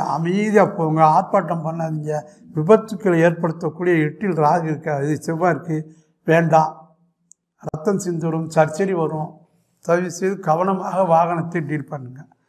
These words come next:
அடுத்து பன்னெண்டில் ராகு. பன்னெண்டில் ராகுங்கிறது ஒரு வித்தியாசமான பொசிஷன். பன்னெண்டில் ராகுன்னு சொன்னா எக்ஸ்போர்ட் இம்போர்ட் பிசினஸ் பண்றாங்க,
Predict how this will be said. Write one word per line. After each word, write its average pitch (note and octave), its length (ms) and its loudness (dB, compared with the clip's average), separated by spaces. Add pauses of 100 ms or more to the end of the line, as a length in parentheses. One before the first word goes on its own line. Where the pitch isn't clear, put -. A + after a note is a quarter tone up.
(360)
அடுத்து F3+ 360 -4
பன்னெண்டில் G3 720 2
ராகு. D3 260 6 (1300)
பன்னெண்டில் G3 560 -2
ராகுங்கிறது F#3 680 4 (800)
ஒரு F3+ 100 -2
வித்தியாசமான F#3 640 6
பொசிஷன். D#3 460 -2 (1900)
பன்னெண்டில் G3 580 -2
ராகுன்னு G3 480 6
சொன்னா F3+ 260 4 (1160)
எக்ஸ்போர்ட் G#3 480 2
இம்போர்ட் F3+ 340 0
பிசினஸ் F#3 420 -2
பண்றாங்க, E3+ 380 0